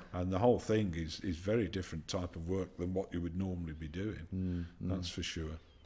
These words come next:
Speaker 2: I'm certainly picking up from you, though. You would advise anyone who feels that they can bring value to it to, to give it a go,
Speaker 1: Oh,
Speaker 2: because it benefited
Speaker 1: absolutely.
Speaker 2: you.
Speaker 1: Yeah, absolutely.
Speaker 2: Mm.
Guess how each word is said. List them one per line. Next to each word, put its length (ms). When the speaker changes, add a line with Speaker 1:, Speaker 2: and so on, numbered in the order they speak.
Speaker 2:
I'm 100
certainly 280
picking 320
up 140
from 200
you, 160
though. 260
You 100
would 120
advise 380
anyone 500
who 360
feels 400
that 120
they 100
can 140
bring 200
value 400
to 180
it 200
to, 220
to 160
give 180
it 120
a 60
go, 280
Speaker 1:
Oh, 80
Speaker 2:
because 180
it 140
benefited 440
Speaker 1:
absolutely. 260
Speaker 2:
you. 180
Speaker 1:
Yeah, 160
absolutely. 720
Speaker 2:
Mm. 300